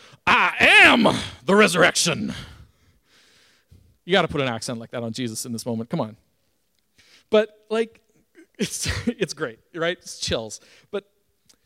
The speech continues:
Martha, in her pain and loss, looks at Jesus and she asks why he wasn't there. Why didn't he stop her brother from dying?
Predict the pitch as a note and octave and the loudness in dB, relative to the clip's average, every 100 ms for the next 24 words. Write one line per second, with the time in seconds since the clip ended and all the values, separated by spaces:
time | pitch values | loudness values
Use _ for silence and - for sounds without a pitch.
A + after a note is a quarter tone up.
0 | _ - F#3 C4 C#4+ - C4+ C4 B3+ G#3+ | _ -6 -2 0 -2 -2 -2 -2 -4 -4
1 | G3 D#3 E3+ - - G3+ A#3+ A3+ A3+ A#3 | -4 -2 -4 -2 2 2 2 0 -2 -6
2 | D#3 C#3+ D3 F3 F3 F3 - - F#3+ A#3 | -10 -12 -4 0 0 -2 -8 -8 2 2
3 | B3 - - F#3+ - F3 D#3 D3 C#3 - | 2 -4 -10 -12 -8 -8 -6 -6 -8 -8
4 | D3+ C#3 - - G3+ F#3 C3+ - - - | -8 -10 -10 -8 -8 -6 -6 -8 -10 -12
5 | - _ _ _ _ _ _ _ _ F3+ | -16 _ _ _ _ _ _ _ _ -10
6 | G#3+ G#3+ A3+ A3 G#3+ G3 - F3+ - _ | -6 -4 -6 -8 -8 -10 -12 -14 -14 _
7 | _ _ _ _ _ _ _ _ C#3+ A3+ | _ _ _ _ _ _ _ _ -10 -6
8 | B3 B3+ A#3 - G#3 - G#3 F#3 - D3+ | -6 -6 -8 -10 -6 -6 -6 -10 -12 -16
9 | D3 D3+ D3 - C#3 B2+ A#2 G#2+ G#2+ | -10 -8 -10 -12 -14 -12 -12 -16 -20